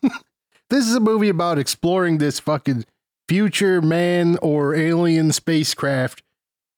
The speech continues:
and this object and what it may or may not do. What's going on with this sphere?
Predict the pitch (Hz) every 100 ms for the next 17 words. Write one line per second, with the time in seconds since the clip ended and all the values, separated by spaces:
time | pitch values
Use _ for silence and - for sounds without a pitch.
0 | - 151 147 135 143 - - - 160 175
1 | 160 139 165 - 139 135 139 143 160 165
2 | 156 151 147 151 131 151 151 143 165 -
3 | 170 156 156 156 151 143 131 - 170 160